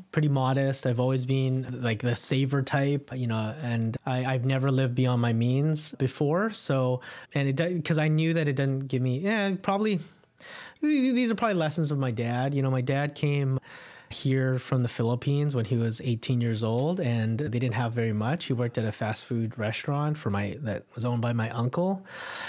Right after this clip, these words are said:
And, you know, basically, I think he was very much, like,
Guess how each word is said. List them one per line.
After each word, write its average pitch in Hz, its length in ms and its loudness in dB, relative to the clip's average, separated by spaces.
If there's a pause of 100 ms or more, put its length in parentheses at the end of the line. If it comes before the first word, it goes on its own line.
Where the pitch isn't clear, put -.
(120)
And, 120 500 2
you 147 120 2
know, 127 260 2 (220)
basically, 156 800 2
I 143 80 2
think 196 180 2
he 180 180 0
was 160 220 2
very 147 720 2
much, 123 680 -2
like, 113 280 -4